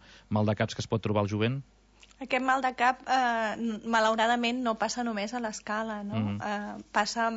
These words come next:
Speaker 2: a diverses poblacions de, eh, que s-, que no són a la provi-, que no són ben bé la capital de província o, o,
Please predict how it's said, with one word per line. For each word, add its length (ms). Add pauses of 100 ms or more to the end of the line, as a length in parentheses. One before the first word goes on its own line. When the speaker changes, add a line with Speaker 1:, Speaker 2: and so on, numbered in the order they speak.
Speaker 2:
a 160
diverses 420
poblacions 800
de, 80 (1040)
eh, 220
que 80
s-, 180
que 180
no 140
són 180
a 80
la 120
provi-, 260
que 160
no 120
són 240
ben 200
bé 120
la 120
capital 400
de 80
província 720
o, 260
o, 180